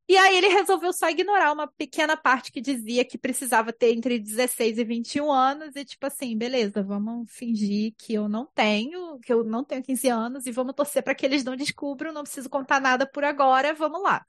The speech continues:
Ele acabou pedindo pra mãe dele, pediu pra chegar bem cedo, porque ele ficou super com medo de, o Doug também não é de Londres, né? Então ele ficou com medo de chegar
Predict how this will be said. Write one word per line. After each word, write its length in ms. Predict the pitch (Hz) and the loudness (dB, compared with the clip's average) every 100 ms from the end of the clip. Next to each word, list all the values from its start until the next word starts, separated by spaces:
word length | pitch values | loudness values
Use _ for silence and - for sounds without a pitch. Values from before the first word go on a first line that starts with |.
| - | 0
Ele 140 | 339 | 2
acabou 300 | 330 330 294 | 2 0 -2
pedindo 340 | 311 262 285 285 | -4 -6 -8 -6
pra 160 | 277 | -6
mãe 200 | 277 285 | -6 -2
dele, 460 | 285 254 247 277 339 | 4 4 4 2 -6
pediu 220 | 277 247 | -6 -6
pra 120 | 240 277 | -6 -2
chegar 280 | 302 254 | 2 2
bem 340 | 247 220 247 302 | 2 2 2 0
cedo, 520 | - - 254 240 226 | -4 2 4 4 0
porque 300 | 233 226 - | -10 -14 -8
ele 80 | 233 | -8
ficou 260 | - - 233 | -8 -6 -6
super 320 | - 269 311 | -8 -8 -8
com 140 | - 302 | -8 -6
medo 400 | 269 233 220 240 | 0 0 0 -6
de, 500 | 202 208 220 214 196 | -4 -2 0 -2 -2
o 80 | 208 | -2
Doug 180 | 233 | -4
também 240 | 233 226 220 | -4 -8 -6
não 220 | 220 359 | -2 0
é 120 | 285 | 0
de 160 | 254 233 | 0 -4
Londres, 560 | 220 202 208 240 240 214 | -4 -6 -6 -6 -6 -4
né? 120 | 202 | -6
Então 160 | 202 | -6
ele 80 | 214 | -8
ficou 180 | 214 226 | -8 -12
com 100 | - | -10
medo 260 | 220 202 190 | -8 -8 -10
de 80 | |
chegar 440 | - 233 214 196 | -10 -4 2 2